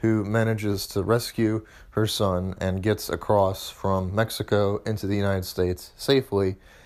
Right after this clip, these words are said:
and is able to take care of her son and give him the life that she always knew he needed. So I really like this book. I'm giving it a five out of five. And now we're gonna talk a little bit about the author's note, which I also thought was important.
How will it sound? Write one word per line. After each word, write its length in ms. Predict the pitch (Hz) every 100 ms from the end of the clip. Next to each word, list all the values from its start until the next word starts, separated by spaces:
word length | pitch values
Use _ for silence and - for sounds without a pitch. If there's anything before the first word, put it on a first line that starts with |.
| - -
and 100 | 104
is 160 | 101
able 280 | 104 104 101
to 100 | 95
take 220 | 113 95
care 160 | - 101
of 80 | 98
her 100 | 95
son 200 | 101 92
and 120 | 95
give 220 | 104 95
him 180 | 104 92
the 100 | 92
life 340 | 90 90 90
that 200 | - -
she 140 | - 101
always 320 | 90 87 -
knew 160 | 92
he 140 | 90 90
needed. 340 | 85 76 - - - - - - - - - - - - - - - - - - - -
So 360 | - 104 - -
I 60 |
really 440 | 151 156 147 160 151
like 240 | 123 127
this 100 | 101
book. 300 | - 101 101 95
I'm 180 | 110
giving 260 | 107 117 117
it 100 | 110
a 60 | 98
five 320 | - 110 104
out 100 | 101
of 100 | 98
five. 440 | - 90 87 110 - - - - - - - -
And 140 | 104
now 140 | 117
we're 80 | 123
gonna 120 | 123
talk 220 | 117 117 117
a 20 |
little 140 | 113
bit 160 | 107 107
about 320 | 101 104 -
the 100 | 95
author's 540 | - 98 - 107 92
note, 340 | 95 92 117 - - - - -
which 200 | - 95
I 80 | 95
also 320 | 98 101 101
thought 280 | 95 90 76
was 140 | 92
important. 560 | 98 - 95 78 95